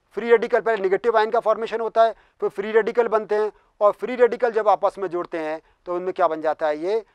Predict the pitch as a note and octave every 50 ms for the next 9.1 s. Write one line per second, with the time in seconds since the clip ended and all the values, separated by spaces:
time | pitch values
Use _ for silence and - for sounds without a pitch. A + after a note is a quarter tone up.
0 | _ _ _ - E3 F3 G#3 A#3+ A#3 E3+ - F3 G3 A3 F#3+ - E3+ E3+ F3+ -
1 | - B3+ C4 B3 B3+ A3+ - F#3+ F#3 E3+ F#3 F#3 - F#3 F3+ D#3 D3+ D3 D3 C#3+
2 | - D3+ D3+ D#3+ F3+ E3+ _ _ _ _ _ - F#3 F#3 F#3 F3+ F#3 F#3 - A3
3 | A#3 A#3+ A3+ - A#3 A3+ - - F#3 F3 F3 F#3+ G#3+ - A3 A#3 - - F3+ D#3
4 | D3 - F3+ F#3 G#3+ G#3 - G#3 - - G#3+ A#3 G#3+ - - G#3 A#3+ B3+ - -
5 | C4 G3 F#3+ E3 E3 D#3+ D#3 - - B2 B2 _ C3 B2+ A#2 A2+ _ _ _ _
6 | _ _ _ _ _ - B3 C#4 C4 F3+ A3 G3 - B3+ A3+ - B3+ A#3 - A3+
7 | G3+ G#3 A3 G#3 - - G3+ F#3 G3 G3 G3+ - F#3+ F3 D#3+ E3+ - - G3 A3
8 | B3+ A3 D#3+ F3+ G#3 - G3+ F3+ E3 D#3+ E3 D#3 - E3+ D#3 D3+ D3+ - - G#3
9 | A#3